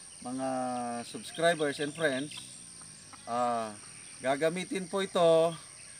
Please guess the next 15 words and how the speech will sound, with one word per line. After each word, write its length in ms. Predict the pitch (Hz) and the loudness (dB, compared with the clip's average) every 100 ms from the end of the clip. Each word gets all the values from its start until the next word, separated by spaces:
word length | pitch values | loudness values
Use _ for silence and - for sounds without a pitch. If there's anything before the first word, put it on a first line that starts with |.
| - - | -20 -6
lahat 320 | 123 147 170 | 2 4 4
ng 240 | 175 170 | 2 -4
income 560 | 160 180 165 170 165 160 | -4 -8 2 6 6 4
sa 200 | - 139 131 127 127 123 120 113 107 104 104 107 - | 0 2 4 4 4 2 0 -2 -4 -8 -12 -16 -8
YouTube 480 | 139 165 - 156 143 131 | -4 -4 -2 -2 -2 -6
pagdating 400 | 123 117 127 151 | -8 -6 -6 -4
ng 160 | 151 143 | -4 -2
araw, 480 | 127 113 107 110 120 - - - - - | -4 -2 -4 -4 -8 -12 -16 -16 -16 -6
pagtulong 560 | 156 143 175 170 175 165 | -6 -6 -6 -4 -4 -4
po 240 | 165 156 | 0 0
sa 160 | - 143 | 0 -2
mga 240 | 143 147 | 0 0
nangangailangan. 880 | 147 147 147 143 143 151 151 151 143 | 0 0 0 0 2 2 4 2 2
Ulitin 400 | 131 131 139 143 | -2 -4 -6 -6
ko, 320 | 147 175 196 | 2 4 2